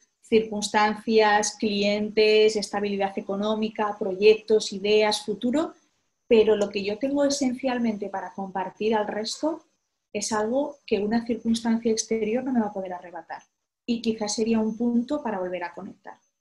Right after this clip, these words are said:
Gracias, Juan, por, por ese comentario. No sé si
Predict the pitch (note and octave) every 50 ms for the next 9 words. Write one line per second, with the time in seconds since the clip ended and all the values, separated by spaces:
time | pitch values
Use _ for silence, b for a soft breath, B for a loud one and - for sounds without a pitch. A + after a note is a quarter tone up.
0 | _ _ _ _ _ _ _ _ _ _ _ _ _ _ _ _ _ - _ _
1 | _ _ _ _ _ _ _ _ _ G#3+ A#3 A#3+ - - C#4 C#4 C#4 - - C4
2 | C4 C4 C4 B3 C#4 B3+ B3 A#3+ B3 - - A#3+ B3 A#3 - B3 A#3+ A#3+ - C4+
3 | A#3+ - A#3+ A3+ A#3 A3+ A3 A#3 B3 C4 C#4+ D4+ D#4+ G#3 G#3 A3 A#3 A3+ - B3
4 | A#3 - - - A#3+ A#3+ A#3 A#3 A3+ A3+ - -